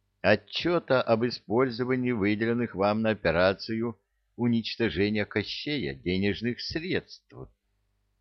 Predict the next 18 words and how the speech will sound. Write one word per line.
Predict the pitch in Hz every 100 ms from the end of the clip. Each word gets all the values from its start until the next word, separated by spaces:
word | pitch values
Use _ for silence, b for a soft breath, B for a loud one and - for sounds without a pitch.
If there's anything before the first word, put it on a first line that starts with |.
| _ _
уточнила | 92 87 82 85 85 92 127
Миледит. | 160 95 69 67 - - _ _ _ _ _ _ _ _ b b _
«Истрачены | 98 98 104 104 120 139 156
все | 139 85 104
до | 117
копейки», | 123 - 76 69 80 76 - _ _ _ _ _ _ _ -
вздохнул | 82 - - 76 87 110
Ванюша. | - 98 95 62 - 55 - _ _ _ _ _ -
«Очень | 78 135 - - 117 117
дорогое | 101 107 95 135 147
это | 113 92 90
дело | 98 131 107
и | 85
сложное, | 80 - 87 131 180 131 127 127 113 90 73 - _ _ _ _ _ _
так | 80 104
что | - 107 113 117
потребуются | - 110 90 101 104 107 110 - 107
новые | 120 95 82 78 104 113